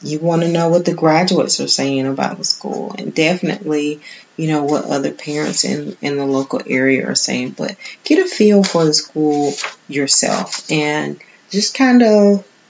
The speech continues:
select more than one school if it's a very competitive school, or if you think that there's a chance that your child may or may not get in.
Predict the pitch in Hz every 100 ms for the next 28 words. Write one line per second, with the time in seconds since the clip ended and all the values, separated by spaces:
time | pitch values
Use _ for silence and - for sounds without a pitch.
0 | _ _ _ _ _ _ _ _ _ -
1 | - 170 160 160 - 202 208 208 202 202
2 | 196 - 180 175 175 175 - 156 151 -
3 | 143 147 151 156 156 160 160 160 156 156
4 | 160 - - 151 156 156 - 151 147 147
5 | 151 151 151 143 - 151 151 - - 151
6 | 139 - 156 - - 160 156 156 156 170
7 | 185 180 175 170 170 185 - 160 160 156
8 | 156 160